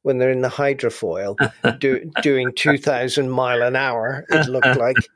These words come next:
Speaker 2: <laughs>
Speaker 1: it was just ridiculous, stupid. And it drove me mad. They could have done it much better with just having lots of tiny little islands that they had to weave in and out of to avoid.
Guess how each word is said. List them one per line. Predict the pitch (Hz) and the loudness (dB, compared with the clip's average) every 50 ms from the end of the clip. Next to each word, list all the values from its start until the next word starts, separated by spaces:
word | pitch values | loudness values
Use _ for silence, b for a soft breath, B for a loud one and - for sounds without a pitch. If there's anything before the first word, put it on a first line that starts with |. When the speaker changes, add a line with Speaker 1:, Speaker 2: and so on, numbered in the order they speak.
| - | -4
Speaker 2:
<laughs> | - 113 - - _ - 110 - _ - | -4 -4 -4 -4 _ -4 -4 -4 _ -2
Speaker 1:
it | 214 254 277 240 - - | 0 0 0 0 -4 -8
was | - 151 135 127 123 120 131 123 - - _ - | -10 -6 -2 0 0 0 0 -2 -4 -8 _ -12
just | - - 302 320 269 214 170 - - - - - | -8 -2 0 0 0 0 -2 -4 -6 -8 -8 -8
ridiculous, | 302 302 311 311 370 - _ _ _ - - 320 254 - - - - 104 - 101 101 - - - - - - _ _ - | -4 -2 -2 -2 -4 -8 _ _ _ -4 -2 -2 -2 -2 -6 -12 -12 -10 -10 -10 -8 -8 -8 -8 -10 -14 -18 _ _ -8
stupid. | - - - - - - - - - - - - - - - - - 403 370 359 370 370 349 339 349 311 240 - 185 139 107 90 - b b b b b b b b b b b b b b b b - | -4 -2 -2 0 0 0 0 0 0 -2 -2 -4 -6 -8 -6 -6 -6 -6 -4 -2 0 2 2 2 2 0 -4 -2 0 0 0 -2 -6 b b b b b b b b b b b b b b b b -6
And | - 220 220 214 214 220 - | -4 0 0 0 0 -2 -4
it | 170 175 180 381 440 | -6 -6 -6 -8 -8
drove | - - 220 214 208 202 196 190 196 | -4 0 0 0 0 0 -4 -4 -2
me | 196 175 175 | 0 2 2
mad. | 180 202 220 226 240 214 151 147 - - | 2 0 -2 -2 -4 -6 -6 -8 -10 -12
They | 202 214 208 | -4 -4 -4
could | 196 - - 339 | -2 -2 -4 -4
have | 277 277 | -4 -2
done | 269 233 | 0 0
it | 220 185 | 0 0
much | 170 170 180 180 - | 0 -2 -2 -2 -2
better | - 165 151 143 143 143 | 0 0 2 2 2 0
with | 135 147 151 151 | 0 -2 -4 -4
just | - - 175 160 - | -4 -8 -6 -6 -4
having | - 180 - 165 156 | -4 -2 -2 0 0
lots | 165 170 165 - - | 0 0 0 -2 -6
of | 190 180 | -8 -6
tiny | - - 185 175 165 160 | -4 -2 0 0 2 2
little | 160 156 - - 127 135 | 2 0 0 0 0 0
islands | 139 160 170 151 139 135 127 123 | 2 2 2 2 0 0 -2 0
that | 135 135 131 | -2 -2 0
they | - 143 | 0 -2
had | 131 139 - | -2 -2 -2
to | - | -4
weave | 135 120 139 151 151 147 143 123 | -4 -2 0 0 0 0 0 0
in | 143 151 143 | 2 2 2
and | 139 135 135 | 2 2 2
out | 139 147 156 151 143 | 2 2 2 2 2
of | 139 113 107 110 - | 0 0 0 -2 -6
to | - - 131 127 | -4 0 0 0
avoid. | 123 113 123 160 151 143 143 131 69 69 - - | 0 0 0 -2 0 2 2 0 0 -4 -10 -16